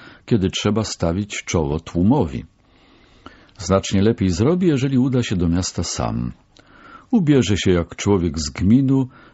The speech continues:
i zakryje włosy. W takim przebraniu z pewnością nie będzie miał żadnych trudności. Po wyjściu z basenu krążył bez celu po domu. Nie mógł sobie znaleźć miejsca.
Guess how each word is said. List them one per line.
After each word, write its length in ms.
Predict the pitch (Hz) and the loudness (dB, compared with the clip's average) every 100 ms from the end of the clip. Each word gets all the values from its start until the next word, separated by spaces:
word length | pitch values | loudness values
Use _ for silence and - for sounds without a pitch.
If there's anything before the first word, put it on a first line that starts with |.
| - | -2
i 80 | |
zakryje 500 | 196 127 - 98 107 | 2 0 0 0 2
włosy. 600 | 101 78 76 76 - 76 76 _ _ _ _ _ _ _ | 0 -2 -4 -4 -2 -2 -2 _ _ _ _ _ _ _
W 60 | |
takim 300 | - 165 147 | 0 0 2
przebraniu 580 | 131 - 120 156 147 139 | 0 0 2 2 2 2
z 100 | 127 | 0
pewnością 500 | - 123 135 120 139 | -2 0 0 0 2
nie 160 | 127 123 | 4 4
będzie 320 | 127 120 120 | 4 4 4
miał 200 | 117 107 | 2 2
żadnych 400 | 98 107 95 92 | 2 2 0 -2
trudności. 720 | - 92 85 82 - - - - _ - _ _ _ _ _ _ _ _ _ _ | -2 0 0 -2 -4 -12 -16 -18 _ -20 _ _ _ _ _ _ _ _ _ _
Po 220 | 98 98 | 4 4
wyjściu 360 | 87 101 - 98 | 4 0 0 -2
z 80 | |
basenu 500 | 76 90 - 104 98 90 - - _ | 0 -2 0 2 2 -2 -12 -20 _
krążył 460 | - 110 95 85 87 | -2 0 0 0 -2
bez 180 | 82 | -2
celu 380 | - - 90 76 | -6 -2 -2 -2
po 180 | 69 76 | -4 -4
domu. 380 | 67 69 62 64 - _ _ _ _ _ _ - | -2 -2 -4 -10 -14 _ _ _ _ _ _ 2
Nie 120 | 117 | 2
mógł 160 | 110 | 2
sobie 220 | - 98 98 | 0 0 2
znaleźć 400 | 107 95 90 - | 2 0 0 0
miejsca. 540 | 107 87 - - 65 | 0 0 -4 -8 -8